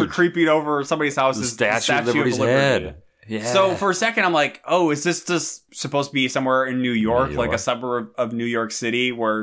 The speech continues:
Speaker 2: it's within view, unrealistically, the Statue of Liberty?" Because,
Speaker 1: No.
Speaker 2: again, like most special effects in D coms,
Speaker 1: They look awful.
Speaker 2: it looks very fake.
Speaker 1: Like
Speaker 2: And then, no,
Speaker 1: Legos.
Speaker 2: it's 'cause it is fake, and
Speaker 1: Yeah.
Speaker 2: we're stupid for believing
Speaker 1: And
Speaker 2: it.
Speaker 1: it, and it slowly,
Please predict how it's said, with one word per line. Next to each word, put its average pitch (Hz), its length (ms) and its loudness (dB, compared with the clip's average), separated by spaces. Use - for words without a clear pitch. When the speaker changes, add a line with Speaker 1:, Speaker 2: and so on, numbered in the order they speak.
Speaker 2:
it's 110 160 -8
within 117 340 -4
view, 127 480 -4
unrealistically, 139 840 0
the 143 60 -6
Statue 143 320 -2
of 139 60 -6
Liberty?" 170 320 -2
Because, 127 340 -4
Speaker 1:
No. 64 60 -10
Speaker 2:
again, 123 380 -4
like 120 180 -2
most 107 260 -2
special 113 320 -4
effects 107 360 -6
in 98 100 -10
D 98 160 -8
coms, 104 400 -6
Speaker 1:
They 85 120 -2
look 73 300 -4
awful. 71 260 -4
Speaker 2:
it 113 60 -2
looks 113 240 -4
very 123 280 -2
fake. 135 380 -2
Speaker 1:
Like 120 120 -2
Speaker 2:
And 143 100 0
then, 156 140 0
no, 220 220 4
Speaker 1:
Legos. 156 100 -2
Speaker 2:
it's - 240 -12
'cause 160 200 -2
it 208 140 0
is 247 340 0
fake, 135 460 -2
and 139 160 0
Speaker 1:
Yeah. 143 60 0
Speaker 2:
we're 165 180 2
stupid 190 720 -2
for 233 140 -2
believing 254 600 0
Speaker 1:
And 107 140 2
Speaker 2:
it. 110 60 2
Speaker 1:
it, 107 180 -2
and 98 160 -2
it 104 140 -6
slowly, 98 880 0